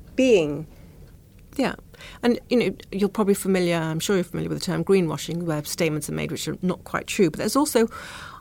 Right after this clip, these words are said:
Speaker 2: I'd say, like, competence washing. So where companies promote genuine capability through functional training, i e we were talking about upskilling. So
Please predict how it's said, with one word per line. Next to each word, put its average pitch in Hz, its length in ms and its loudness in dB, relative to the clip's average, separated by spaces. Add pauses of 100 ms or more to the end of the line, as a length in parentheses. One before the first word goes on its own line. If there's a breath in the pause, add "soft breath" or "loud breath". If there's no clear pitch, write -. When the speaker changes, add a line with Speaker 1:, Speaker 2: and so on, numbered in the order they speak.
(120)
Speaker 2:
I'd 202 140 4
say, 196 280 2
like, 190 240 -2
competence - 840 0
washing. - 500 2 (280 loud breath)
So 196 280 6
where 226 240 6 (380)
companies 196 360 4
promote 202 380 6
genuine 208 480 6
capability 170 840 2 (420 loud breath)
through 180 540 6 (300)
functional 185 480 4
training, 170 520 2
i 208 140 6
e 170 80 6
we 175 100 4
were 180 60 2
talking 196 260 2
about 175 440 2 (220)
upskilling. - 680 0 (460 loud breath)
So 202 540 6